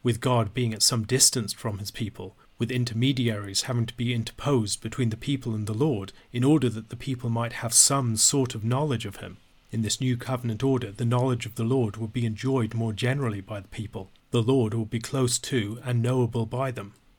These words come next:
This would be enjoyed from the least of them to the greatest, from the youngest child to the oldest elder, from the richest to the poorest, from the king on his throne to the slave in the mine.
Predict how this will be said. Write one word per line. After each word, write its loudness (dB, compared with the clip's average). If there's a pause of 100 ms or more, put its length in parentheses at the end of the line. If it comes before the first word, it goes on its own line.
(100)
This 2
would 0
be 2
enjoyed 0
from -4
the 2
least 0
of -8
them -6
to -14
the -6
greatest, 0 (180)
from 0
the 2
youngest 2
child -2
to -10
the -4
oldest 0
elder, -2 (120)
from -2
the 4
richest -2
to -14
the -6
poorest, -4 (240)
from -2
the -2
king -2
on -2
his -2
throne -2
to -18
the -8
slave 2
in 0
the 2
mine. -2